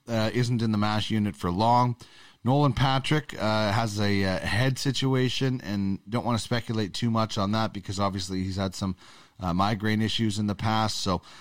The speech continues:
uh, he was, uh, off to a strong start, and like a lot of people in Philly, sagged a little bit, but hopefully Nolan Patrick, uh, another, uh, former Brandon Wheat King, gets back in the lineup soon.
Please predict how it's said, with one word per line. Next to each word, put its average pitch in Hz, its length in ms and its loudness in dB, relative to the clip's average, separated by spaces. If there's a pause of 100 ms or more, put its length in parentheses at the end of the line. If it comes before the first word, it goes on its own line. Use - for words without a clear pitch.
(280)
uh, 90 80 0
he 117 180 4
was, 120 300 2
uh, 110 80 4
off 135 260 6
to 151 160 6
a 127 40 6
strong 151 440 4
start, 143 420 0
and 110 120 -2
like 113 180 2
a 123 60 0
lot 123 200 4
of 123 100 0
people 131 300 2
in 110 60 0
Philly, 120 520 2
sagged 113 460 -2
a 120 40 0
little 117 240 2
bit, 120 260 0
but 90 120 -4
hopefully 107 340 0
Nolan 104 300 2
Patrick, 107 420 -2 (560)
uh, 113 60 0
another, 151 340 -2 (300)
uh, 98 120 -10
former 98 300 -6
Brandon 87 340 0
Wheat 92 160 -2
King, 78 260 -6 (100)
gets 98 200 -4
back 95 280 -2
in 92 60 -2
the 85 60 0
lineup 90 360 0
soon. 92 300 -2